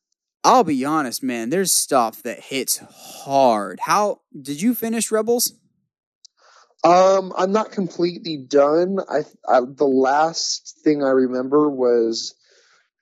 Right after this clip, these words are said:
Speaker 2: a certain not so cut in half character came back.
Speaker 1: Oh, wow! So you're a little bit behind.
Speaker 2: Yeah.
Speaker 1: So
Speaker 2: I
Speaker 1: this
Speaker 2: think I'm,
Speaker 1: goes
Speaker 2: like, a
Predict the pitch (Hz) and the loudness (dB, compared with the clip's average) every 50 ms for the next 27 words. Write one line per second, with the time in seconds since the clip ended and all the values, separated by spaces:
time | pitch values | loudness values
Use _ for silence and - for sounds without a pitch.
0 | _ _ _ - 143 - - - - - 170 180 175 165 - 143 147 147 143 143 | _ _ _ 2 2 2 2 0 0 2 4 4 4 2 2 -2 -4 -4 -4 -4
1 | 139 135 131 127 117 107 - _ _ _ _ _ _ _ _ - 143 151 151 151 | -4 -4 -4 -4 -6 -8 -10 _ _ _ _ _ _ _ _ -4 -2 -2 2 2
2 | 160 160 165 - - - - - - 170 151 - - - 151 143 - 131 131 127 | 2 2 2 0 -4 -6 -4 0 2 2 0 0 -2 -2 -2 -2 -2 -4 -10 -6
3 | 135 143 135 127 - - - - 156 143 135 131 - 120 113 104 - - 117 110 | -4 -4 -4 -4 -4 -8 -4 0 2 2 2 0 -2 -6 -8 -8 -8 -10 -10 -10
4 | 104 - 101 78 62 - - _ - - _ _ _ - 175 175 139 123 139 127 | -4 -2 -2 -2 -2 -6 -12 _ -20 -20 _ _ _ 2 4 4 4 2 -2 -6
5 | 101 - - 123 123 151 185 160 135 139 151 135 123 113 - - 120 113 127 117 | -8 -10 -10 -8 -4 -2 -2 -2 -2 -2 -4 -4 -4 -8 -8 -8 -8 -6 -4 -6
6 | 110 104 104 104 - _ _ _ _ _ _ _ _ _ _ _ 120 127 131 127 | -6 -6 -6 -10 -12 _ _ _ _ _ _ _ _ _ _ _ 0 4 6 6
7 | 110 92 - - _ - - - 185 170 165 165 - - - 170 202 240 240 226 | 6 4 0 -4 _ -2 0 2 2 2 2 0 -4 -4 0 2 2 2 2 0
8 | 202 214 240 - - 254 | 0 0 2 2 0 0